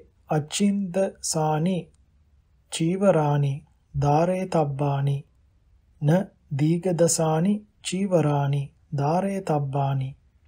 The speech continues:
න පුප්පදසානි චීවරානි ධාරේ තබ්බානි න ඒන දසානි චීවරානි ධාරේ තබ්බානි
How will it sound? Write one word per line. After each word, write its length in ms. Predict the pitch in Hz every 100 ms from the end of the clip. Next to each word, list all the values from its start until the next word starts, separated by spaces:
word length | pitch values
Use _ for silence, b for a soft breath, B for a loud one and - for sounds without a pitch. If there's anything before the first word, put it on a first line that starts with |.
| _ _ - - _
න 180 | 156 160
පුප්පදසානි 1040 | 156 165 - 196 190 170 - 175 175 185 214
චීවරානි 800 | - 170 160 160 156 151 160 202 214 _ -
ධාරේ 520 | 143 143 147 175 190
තබ්බානි 680 | 190 180 160 156 139 135 135 - _ - _ - - - -
න 80 | 156 170 -
ඒන 240 | 156 156 180
දසානි 600 | 180 165 160 170 165 185 214 -
චීවරානි 760 | - 170 165 160 156 156 180
ධාරේ 480 | 185 160 160 180 196
තබ්බානි 680 | 202 170 147 143 143 139 139